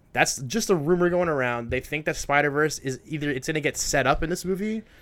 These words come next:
or it's gonna be all about Spider-, uh, uh, the Spider-Verse, especially because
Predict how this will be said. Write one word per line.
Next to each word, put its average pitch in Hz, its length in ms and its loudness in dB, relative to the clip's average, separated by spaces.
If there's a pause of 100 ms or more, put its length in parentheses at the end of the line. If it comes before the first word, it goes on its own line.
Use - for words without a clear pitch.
(320)
or 143 220 2
it's 131 160 0
gonna 139 220 0
be 127 160 -4
all 127 160 2
about 123 260 0
Spider-, 110 320 -6
uh, 110 500 -2
uh, 113 160 -4
the 110 100 -10
Spider-Verse, 104 640 -6 (180)
especially 147 380 0
because 135 420 -4